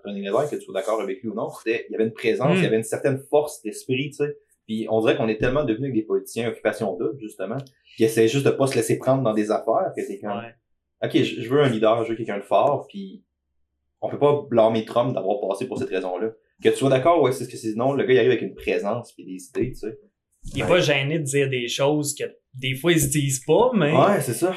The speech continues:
Speaker 2: que plusieurs pensent pareil.
Speaker 1: Mais ça reste des qualités qui attirent les gens jusqu'à un certain point, tu sais. Fait que je pense que ce cynisme-là est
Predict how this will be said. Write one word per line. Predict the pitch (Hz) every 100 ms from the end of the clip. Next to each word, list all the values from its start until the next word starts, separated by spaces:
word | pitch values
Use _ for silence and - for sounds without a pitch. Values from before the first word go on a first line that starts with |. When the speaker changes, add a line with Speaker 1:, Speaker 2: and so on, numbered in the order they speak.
| -
Speaker 2:
que | 156
plusieurs | 147 147 135 160 143
pensent | 156 151 139
pareil. | 135 127 156 165 139 113
Speaker 1:
Mais |
ça | 110 110
reste | 127 123
des |
qualités | 110 110 107 131
qui | 127 98
attirent | - - 123 120 104
les | 95
gens | 95 110
jusqu'à | 101 - 90
un |
certain | 92 90 95 87 -
point, | 113
tu | 107 113
sais. | 113
Fait | - 90
que | - _ -
je | -
pense | 120 123 127
que | 113 113
ce | 113 101
cynisme-là | - 110 104 101 - 101 113 147 - _ - -
est | 110 110 110 110 107